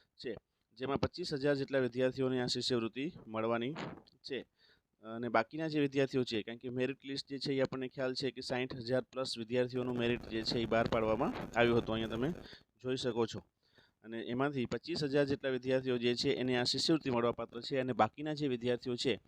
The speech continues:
એમને આ અલગ અલગ સ્કૂલો જે આપણને આપેલી છે એ સ્કૂલોમાં ફ્રી ભણવા માટેની,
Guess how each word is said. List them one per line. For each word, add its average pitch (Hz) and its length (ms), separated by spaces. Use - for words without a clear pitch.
એમને 135 280
આ 123 240
અલગ 127 220
અલગ 139 240
સ્કૂલો 151 420
જે 123 260
આપણને 120 280
આપેલી 123 300
છે 139 140
એ 135 200
સ્કૂલોમાં 123 500
ફ્રી 147 300
ભણવા 127 280
માટેની, 120 480